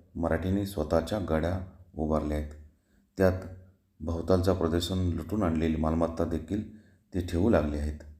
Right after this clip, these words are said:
बादशाही अधिकाऱ्यांबरोबर ते करार मरोदार करू लागले आहेत. मराठ्यांनी अहमदाबाद आणि मावळाच्या सरहद्दीपर्यंत लुटालूट करून सर्व काही धुळीस मिळवलेलं आहे,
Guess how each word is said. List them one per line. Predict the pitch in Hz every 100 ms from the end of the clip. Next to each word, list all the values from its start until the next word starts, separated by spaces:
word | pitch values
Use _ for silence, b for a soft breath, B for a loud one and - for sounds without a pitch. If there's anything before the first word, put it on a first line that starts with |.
| _ b b b -
बादशाही | 85 87 - 101
अधिकाऱ्यांबरोबर | 85 80 82 85 82 92 113 113
ते | 87 85 90 - b b b b _
करार | 95 95 101
मरोदार | 98 90 90 82 87
करू | 90 -
लागले | 82 73 73
आहेत. | 76 76 - - _ b b b
मराठ्यांनी | 104 131 143 190 196 98
अहमदाबाद | 110 113 117 113 110
आणि | 101 107
मावळाच्या | 101 87 87 92 92 90 90 90 - - _ _ _ _ _ _ _ -
सरहद्दीपर्यंत | - 92 98 95 113 82 82 78 - -
लुटालूट | 87 90 92 90
करून | - 80 76 71 - - _
सर्व | - - 107 98
काही | 87 78 78 78 - - _ -
धुळीस | 76 85 92 131 - - - -
मिळवलेलं | 80 80 78 76 73
आहे, | 73 71 -